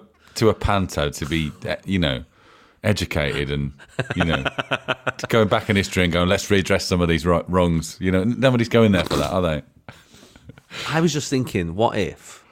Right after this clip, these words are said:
Speaker 2: back
Speaker 1: Yeah.
Speaker 2: in the day? This is my, this is my backstory. This is what I'm thinking,
Speaker 1: Okay, yeah,
Speaker 2: right?
Speaker 1: okay, yeah, go on.
Speaker 2: So this is my backstory. I think Captain Hook used to be one of the Lost Boys.
Speaker 1: Oh, okay,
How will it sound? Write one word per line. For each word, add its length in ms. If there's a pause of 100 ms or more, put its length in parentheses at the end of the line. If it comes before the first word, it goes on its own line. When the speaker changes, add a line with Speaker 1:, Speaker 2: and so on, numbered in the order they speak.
(840)
Speaker 2:
back 120
Speaker 1:
Yeah. 120
Speaker 2:
in 80
the 40
day? 220
This 160
is 80
my, 160
this 180
is 80
my 80
backstory. 560
This 140
is 60
what 100
I'm 80
thinking, 300
Speaker 1:
Okay, 100
yeah, 60
Speaker 2:
right? 180
Speaker 1:
okay, 120
yeah, 120
go 140
on. 80 (320)
Speaker 2:
So 120
this 80
is 60
my 100
backstory. 580 (240)
I 200
think 260
Captain 400
Hook 480 (600)
used 340
to 80
be 200
one 180
of 80
the 80
Lost 260
Boys. 460 (540)
Speaker 1:
Oh, 260
okay, 340